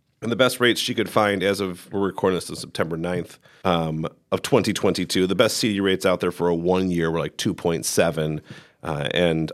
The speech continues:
up to three and a half, but you gotta lock it up for five years for that. So even then, when we're throwing inflation numbers in the high single digits, that's a tough pill to swallow there.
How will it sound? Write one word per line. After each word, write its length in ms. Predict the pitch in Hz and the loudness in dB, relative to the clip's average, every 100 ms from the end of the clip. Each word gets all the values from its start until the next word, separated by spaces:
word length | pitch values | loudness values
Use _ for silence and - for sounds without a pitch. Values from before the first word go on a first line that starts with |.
| 92 | -2
up 120 | - | -2
to 80 | 87 | -4
three 240 | - 113 | 0 2
and 100 | 92 | 4
a 40 | |
half, 280 | 87 98 85 | 4 2 2
but 100 | - | -2
you 60 | 78 | -2
gotta 100 | 80 | -2
lock 200 | 78 - | -2 -2
it 60 | 78 | -4
up 100 | - | -4
for 80 | |
five 320 | 73 76 69 67 | -6 -6 -6 -6
years 500 | 71 73 67 - - - | -6 -6 -6 -8 -12 -6
for 120 | 80 | -4
that. 240 | 76 - | -2 0
So 220 | - 104 - - - _ 190 | 2 2 -2 -14 -20 _ 4
even 320 | 214 160 117 | 6 6 6
then, 200 | 120 104 | 6 6
when 100 | 95 | 6
we're 140 | 110 | 6
throwing 440 | 113 113 110 98 - | 4 4 6 4 2
inflation 840 | 92 - 101 107 - 87 85 76 - _ | -2 0 0 2 0 0 -2 -4 -14 _
numbers 540 | 92 90 87 85 82 87 | 0 2 2 2 0 0
in 140 | 82 | -2
the 220 | 82 82 78 | -2 -2 -2
high 240 | 110 104 | 0 2
single 380 | 92 101 92 82 | 0 -2 -2 -2
digits, 600 | 76 95 85 78 - - _ _ _ _ - - | 0 0 0 -4 -4 -8 _ _ _ _ -20 -20
that's 420 | - 107 113 - | 0 2 2 2
a 380 | 95 87 85 82 | 2 2 0 -4
tough 340 | - 117 - | 0 0 -2
pill 240 | - 113 104 | -2 0 2
to 80 | 85 | 0
swallow 560 | - - 87 78 71 | -2 2 2 2 -4
there. 240 | 71 - | -6 -12